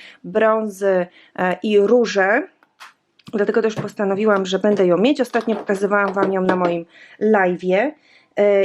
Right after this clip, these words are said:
jeśli chodzi o róże, to mam dwa. Tego jeszcze nie zaczęłam. Od Estée Lauder natomiast go uwielbiam. Wracam do niego w okresie letnim. E, a przez praktycznie całą jesień i zimę stosowałam ten róż od Tarte, e, z glinką amazońską. On jest takim,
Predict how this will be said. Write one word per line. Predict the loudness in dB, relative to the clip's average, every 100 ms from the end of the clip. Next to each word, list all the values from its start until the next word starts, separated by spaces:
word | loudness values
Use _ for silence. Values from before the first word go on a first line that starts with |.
| 0
jeśli | -2 0 0
chodzi | 2 0 2
o | 2
róże, | 2 0
to | 0 -2
mam | -2 -2
dwa. | -2 0 0 -2 -10 _ _ _ _ _
Tego | -4 0 0
jeszcze | 0 -4
nie | -2 -2
zaczęłam. | -2 0 0 0
Od | -6 -6
Estée | -8 -2 0
Lauder | 0 -2 -4
natomiast | -6 -6 -8
go | -4 -4
uwielbiam. | 0 2 2 0 -2 -2 -6
Wracam | -8 -6 -6
do | -4
niego | -4 -4
w | -4
okresie | -6 -6 -4 0
letnim. | 0 -2 -2 0 0 -2 -10 -20 -20 -20 -2
E, | 0 0 0
a | -4
przez | -4 -4 -2
praktycznie | -4 -4 -6 0 0 2
całą | 0 2 2
jesień | 0 -4 -4 -6 -6
i | -8
zimę | -4 -2 0 0 -2 -6 _
stosowałam | -14 -6 -4 0 2 2 2 0
ten | 0 0 0
róż | 0 2 0 -2 -4
od | -4 -4 -8
Tarte, | -4 0 0 -2 -6 _ _ -20 -4
e, | 0 0
z | 0
glinką | 2 4 4 0 -2
amazońską. | -2 -2 -2 -2 -2 -4 -2 0
On | -2
jest | -4 -8
takim, | -8 -8